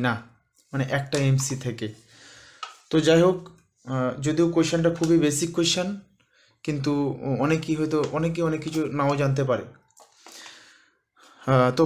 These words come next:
প্রথমে শুরু করি যে এর ভিতরের অংশটায় কী আছে, এর দাম কেন এত কম, আর পারপাস, আহ, কেন আলাদা, কিন্তু কাজ করছে ফাইবারে। আচ্ছা, এটা আমি already খুলে রেখে দিয়েছি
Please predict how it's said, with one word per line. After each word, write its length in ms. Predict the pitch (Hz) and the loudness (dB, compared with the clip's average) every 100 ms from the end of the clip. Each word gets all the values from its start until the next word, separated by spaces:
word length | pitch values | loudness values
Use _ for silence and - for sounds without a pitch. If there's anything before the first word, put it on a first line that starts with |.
| 160 | 2
প্রথমে 280 | 165 180 185 180 - | 0 2 2 2 0
শুরু 160 | 180 180 | 2 2
করি 160 | 165 165 - - 139 | 4 2 -2 -10 -4
যে 100 | 135 170 - - 151 | 0 0 -2 0 2
এর 80 | 151 | 2
ভিতরের 380 | 143 139 160 175 170 - | 0 2 4 4 0 -6
অংশটায় 380 | 143 139 151 160 156 | -6 -4 2 2 4
কী 80 | 156 | 2
আছে, 160 | 147 165 165 - _ _ - - | 4 0 -2 -6 _ _ -8 0
এর 80 | 147 135 | 0 4
দাম 140 | 139 143 147 | 4 4 2
কেন 120 | 151 151 | 0 -2
এত 100 | 147 160 | 0 -2
কম, 140 | 147 160 175 - - - | 0 -4 -6 -16 -20 -8
আর 60 | 127 135 - | -8 -2 2
পারপাস, 360 | 151 151 170 - - - | 4 4 2 2 -2 0
আহ, 320 | 147 131 127 120 - - _ _ - | 4 4 4 2 -2 -20 _ _ -2
কেন 120 | 165 156 | 2 4
আলাদা, 260 | 147 156 175 214 - - | 4 4 4 0 -8 -6
কিন্তু 220 | 143 151 - | -2 -2 0
কাজ 120 | 135 135 | 0 0
করছে 200 | 143 135 139 | -4 -4 -2
ফাইবারে। 320 | 123 110 101 92 - _ _ - - _ - - | 0 0 -2 -4 -16 _ _ -20 -20 _ -18 -4
আচ্ছা, 200 | 139 135 113 - | -2 2 0 0
এটা 120 | 135 165 | 0 4
আমি 80 | 165 | 6
already 240 | 165 165 165 | 6 6 2
খুলে 160 | 170 170 165 | 2 4 4
রেখে 160 | 160 165 | 6 4
দিয়েছি 280 | 170 165 | 4 2